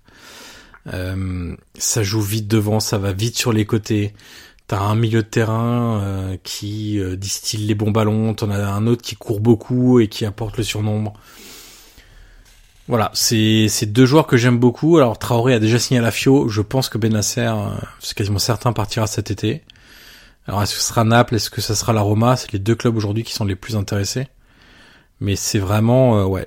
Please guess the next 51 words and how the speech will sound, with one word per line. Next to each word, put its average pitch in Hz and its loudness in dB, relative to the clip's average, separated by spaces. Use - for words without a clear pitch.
deux, 113 6
deux 117 6
joueurs 120 6
à 117 6
suivre. 131 4
Si, 123 2
euh, 104 2
nos 107 0
auditeurs, 120 4
euh, 98 0
qui, - -6
euh, 95 -4
ne 95 -6
sont - -8
pas 120 2
familiers 120 4
des 117 2
matchs 110 4
d'Empoli, 117 2
euh, 95 2
euh, 95 -6
bah, - -2
ont 127 6
la 123 10
bonne 123 8
idée 123 6
de, 110 4
de 101 0
s'asseoir 120 2
un 117 6
jour 123 2
de, 101 2
dans 110 0
leur 107 -2
canapé 120 0
et 123 4
de 113 -2
regarder 107 0
un 113 0
match 110 0
d'Empoli, 120 0
euh, 101 2
alors 92 -6
sauf - -2
s'ils 113 -2
tombent 120 0
évidemment 110 2
sur 113 -2
le 107 4
mauvais 110 4
match, 123 0